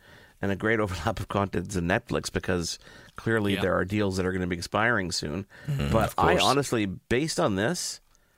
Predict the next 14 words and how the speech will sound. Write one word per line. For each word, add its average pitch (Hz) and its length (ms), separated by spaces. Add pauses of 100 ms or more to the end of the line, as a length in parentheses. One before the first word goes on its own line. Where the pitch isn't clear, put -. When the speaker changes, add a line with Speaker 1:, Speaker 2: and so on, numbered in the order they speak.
(560)
Speaker 1:
I 117 100
can't 127 340
see 110 200
Disney 101 360
Plus - 580 (260)
not 104 320
overtaking 95 600
some 90 220
of 82 40
these 87 140
other 90 160
ones 80 460 (400)
really 87 380
soon. - 300